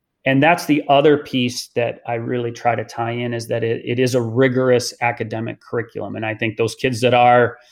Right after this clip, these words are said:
jealous seeing you walk out, they don't, and they think it is all fun and games, but they also don't see the, the, the writing, the research, the, the, the mathematics that are built in to it and, and kids' work.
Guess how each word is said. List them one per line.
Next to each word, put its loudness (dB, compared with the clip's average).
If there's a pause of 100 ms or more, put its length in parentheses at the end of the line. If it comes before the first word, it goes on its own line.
(320)
jealous 4
seeing 0
you -2
walk 2
out, 2
they 0
don't, -2 (180)
and -4
they -4
think 0
it 0
is -2
all -2
fun -8
and -12
games, -16
but -4
they -4
also -2
don't -4
see -6
the, -4 (200)
the, -2
the 2
writing, 0 (380)
the 0
research, -4
the, -2 (180)
the, -2 (100)
the -6
mathematics -2
that -4 (400)
are 2
built 0
in 0 (500)
to 2
it 4
and, -2
and -4
kids' -2
work. -2